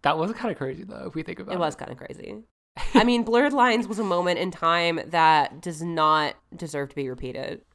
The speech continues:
Speaker 1: Mm-hmm.
Speaker 2: So.
Speaker 1: And so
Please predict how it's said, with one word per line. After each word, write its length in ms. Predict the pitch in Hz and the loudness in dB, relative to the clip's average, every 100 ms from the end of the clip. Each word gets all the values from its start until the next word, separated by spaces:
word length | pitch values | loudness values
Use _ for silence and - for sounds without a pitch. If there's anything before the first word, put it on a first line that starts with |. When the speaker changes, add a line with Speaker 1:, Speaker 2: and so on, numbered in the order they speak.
| _ _ _ _ _ | _ _ _ _ _
Speaker 1:
Mm-hmm. 320 | 139 120 110 101 _ _ _ _ _ | -10 -8 -8 -10 _ _ _ _ _
Speaker 2:
So. 440 | - 151 143 135 139 _ _ _ - | -12 -8 -6 -8 -10 _ _ _ -8
Speaker 1:
And 180 | 156 131 | -8 -4
so 340 | 135 135 | 0 0